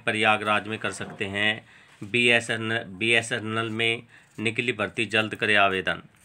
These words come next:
यूपी पीएससी में स-, जाने के बाद लोअर की भर्तियां फंसी, ओवर एज हो रहे अभ्यर्थी, मुख्यमंत्री को पत्र लिखकर की मांग, यूपीपीएससी को फिर से मिले भर्ती की जिम्मेदारी,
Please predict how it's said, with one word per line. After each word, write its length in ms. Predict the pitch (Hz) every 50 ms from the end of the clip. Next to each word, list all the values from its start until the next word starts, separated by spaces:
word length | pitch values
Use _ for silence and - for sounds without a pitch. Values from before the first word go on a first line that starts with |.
| _ _ _ _ _ _ _ _ _ _ _ _ _ _ _ _ _ _ _ - _ _ _ _ -
यूपी 580 | 113 117 127 131 131 131 113 - 131 131 131 131
पीएससी 520 | - - 117 117 120 117 113 113 - 123 117
में 180 | 120 123 123
स-, 300 | 113 - - - - 117 - 98
जाने 380 | 101 98 107 107 107 110 113 107
के 160 | 107 - 113 104
बाद 300 | - 107 107 107 104 104
लोअर 320 | 98 107 107 107 110 98
की 160 | - 113 113
भर्तियां 340 | 104 101 92 82 - 113 110
फंसी, 380 | - 101 90 - 104 92 85 - - _ _ _ _ _ _ _ _ -
ओवर 280 | 104 113 113 120 120 117
एज 220 | 120 117 120 110 107
हो 140 | 101 104 107
रहे 200 | 113 107 107 110
अभ्यर्थी, 460 | 104 98 95 101 98 98 - - 104
मुख्यमंत्री 600 | 113 110 110 - 107 113 113 110 107 117 113 107
को 100 | 120 107
पत्र 260 | - 117 110 120 107
लिखकर 320 | 107 110 107 - 113 110 110
की 160 | - 117 110
मांग, 360 | 107 101 101 98 95 95 92 - - _ - - _ _ _ _ -
यूपीपीएससी 920 | 107 101 113 120 123 117 123 127 123 - - 113 110 107 107 107 - - 110
को 120 | - 120 113
फिर 180 | 117 110 104
से 360 | 98 - 117 113 113 113 110 110 _ _ _ _ _ _ -
मिले 260 | 107 110 110 120 117
भर्ती 300 | 107 107 95 82 - 113
की 100 | 110 117
जिम्मेदारी, 720 | 104 104 107 107 107 104 98 107 104 104 107 113 120 123